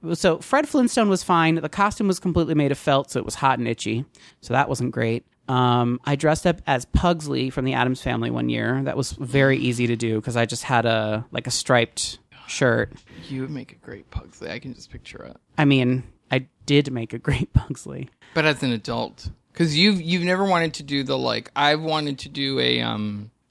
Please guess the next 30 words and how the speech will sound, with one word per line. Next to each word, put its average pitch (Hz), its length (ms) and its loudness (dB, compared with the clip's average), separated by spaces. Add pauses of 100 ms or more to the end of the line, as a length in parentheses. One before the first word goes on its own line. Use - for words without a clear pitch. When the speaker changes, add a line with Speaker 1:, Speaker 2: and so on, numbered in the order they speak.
Speaker 2:
like, - 160 -12
a 113 60 -6
couple's - 420 -4
costume, - 340 -8
like, 117 120 -2
a 113 40 0
really 135 320 2
cheesy 120 460 2
bad 95 340 0
couple's - 320 -8
costume - 460 -6
for 254 160 0
Speaker 1:
Well, 254 100 -4
Speaker 2:
Halloween. - 380 -16
Speaker 1:
if 202 180 0
you 196 240 2
dress 381 220 2
up 330 120 2
like 214 180 2
Wednesday, 160 600 2
I'll 156 180 0
totally 208 360 2
dress - 200 -2
up - 120 -12
like 107 120 -2
Pugsley. - 540 -2
I'm 147 80 -4
fine 143 240 4
with 120 120 0
that. - 240 -2